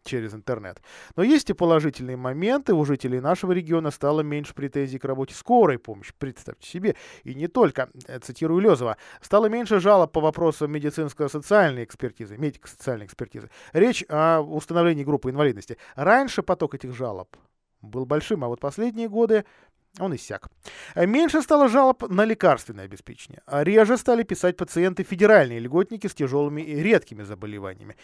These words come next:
Перебоев с лекарствами официально у нас нет».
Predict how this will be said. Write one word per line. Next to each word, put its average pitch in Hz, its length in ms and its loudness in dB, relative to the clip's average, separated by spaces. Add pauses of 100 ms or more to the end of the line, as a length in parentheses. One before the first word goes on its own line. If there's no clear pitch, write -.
(180)
Перебоев 180 500 4
с - 40 -16
лекарствами 120 720 -2 (200)
официально 151 880 0 (720)
у 113 120 -14
нас 98 260 -20
нет». 147 240 -14